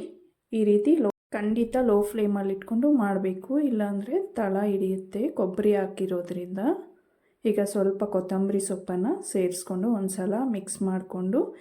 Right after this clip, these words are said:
ಈಗ ಇದಕ್ಕೆ ಬೇಯಿಸಿರ್ತಕ್ಕಂಥ ಕಡಲೆನ ಸೇರಿಸ್ಕೊಳ್ಳೋಣ. ಈಗ ಇದಕ್ಕೆ ಒಂದು ಕಾಲು ಟೀ ಸ್ಪೂನಷ್ಟು ಮಾತ್ರ ಉಪ್ಪನ್ನು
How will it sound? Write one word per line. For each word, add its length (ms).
ಈಗ 140
ಇದಕ್ಕೆ 760
ಬೇಯಿಸಿರ್ತಕ್ಕಂಥ 960
ಕಡಲೆನ 540
ಸೇರಿಸ್ಕೊಳ್ಳೋಣ. 760
ಈಗ 180
ಇದಕ್ಕೆ 640
ಒಂದು 420
ಕಾಲು 340
ಟೀ 220
ಸ್ಪೂನಷ್ಟು 640
ಮಾತ್ರ 480
ಉಪ್ಪನ್ನು 960